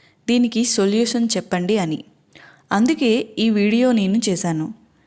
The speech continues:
నేను చెప్పే ఈ రెమెడీని ఏడు రోజులు యూజ్ చేస్తే చాలు, మీ ముఖం నుంచి అన్ని నల్ల మచ్చలు మరియు మొటిమలు మరియు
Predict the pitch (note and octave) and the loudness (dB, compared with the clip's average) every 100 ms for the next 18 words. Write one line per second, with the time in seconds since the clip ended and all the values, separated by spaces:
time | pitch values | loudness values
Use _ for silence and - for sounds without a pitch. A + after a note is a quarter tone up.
0 | _ _ - A#3 C4+ C4 G3+ F#3 D#4+ - | _ _ -2 2 2 2 -2 0 0 2
1 | A#3 G3+ G3+ A3+ C4 G3 A3 - G3 A3 | 2 2 2 2 2 0 -4 -4 0 2
2 | B3+ C4 A3 G#3+ C4 G3+ F#3+ F#3 G#3 G#3 | 4 2 2 2 0 0 -2 -2 -2 -2
3 | A3+ A3+ E3 C#3+ - - _ - - _ | -2 -2 -4 -4 -8 -14 _ -20 -20 _
4 | _ - A3 B3+ G#3 G3+ D4 D#4+ C#4 G3+ | _ -2 4 6 4 4 2 4 4 2
5 | - A3+ - F#3+ G3+ C4+ A3+ F#3 G3+ A3 | 0 -2 -2 0 4 4 2 2 0 0
6 | A3 G3 E3+ - _ _ _ _ F#3 F#3+ | -2 -2 -2 -4 _ _ _ _ -2 0
7 | G#3+ A3 F#3 F3 A3 A#3 F3+ - - _ | 2 2 2 2 2 2 0 -4 -14 _
8 | _ F#3+ F#3+ G#3+ | _ -2 2 2